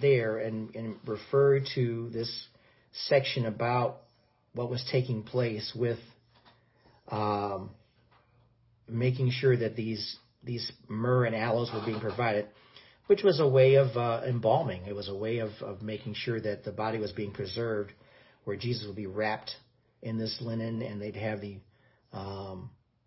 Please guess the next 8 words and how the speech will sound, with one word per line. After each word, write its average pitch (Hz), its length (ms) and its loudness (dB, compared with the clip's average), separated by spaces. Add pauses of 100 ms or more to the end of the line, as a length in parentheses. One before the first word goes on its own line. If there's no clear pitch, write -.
myrrh 117 300 2
and 113 100 0
aloes. 113 400 0
We 151 140 0
can 135 180 2
speculate. 120 760 -2 (440)
They 123 120 0
typically, 127 640 4